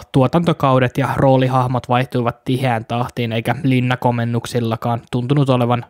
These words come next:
kovinkaan suurta vaikutusta hänen toimintaansa. Auervaaralle oli tyypillistä esiintyä luottamusta herättävänä tai muuten vaan luotettavana ammattilaisena, virkamiehenä tai henkilönä, jolla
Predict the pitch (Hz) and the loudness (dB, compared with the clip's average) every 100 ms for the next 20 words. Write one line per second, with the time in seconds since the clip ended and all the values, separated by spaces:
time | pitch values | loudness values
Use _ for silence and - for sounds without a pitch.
0 | _ - 185 170 135 120 127 120 120 117 | _ -2 2 4 4 2 0 -2 -2 -2
1 | 117 120 123 - 127 123 117 120 120 120 | -2 -4 -6 -2 -2 -2 -2 0 0 -4
2 | 113 113 120 - _ _ _ _ - - | -6 -8 -8 -12 _ _ _ _ -20 -2
3 | 139 139 143 135 131 127 127 123 123 - | 2 4 2 2 2 0 0 0 -2 2
4 | 135 127 120 120 - 117 117 139 131 131 | 0 0 -4 -4 -6 -6 -4 -4 -2 -2
5 | 120 143 123 - 156 147 - 127 127 123 | -2 0 0 0 -2 -2 -2 -2 0 -2
6 | - 117 120 - 120 117 - 127 117 120 | -4 -4 -2 -2 -4 -4 -4 -2 0 0
7 | 120 120 120 120 117 110 117 113 131 127 | 2 2 2 0 -4 -4 -4 -2 -2 -2
8 | 120 - 113 110 117 117 _ - 131 127 | -4 -4 -4 -4 -6 -8 _ -2 0 0
9 | 131 113 117 120 117 127 131 131 123 120 | -2 -4 -4 -6 -2 -2 0 0 0 -2
10 | 120 127 _ - - - 143 139 | -2 -4 _ -20 -18 0 4 4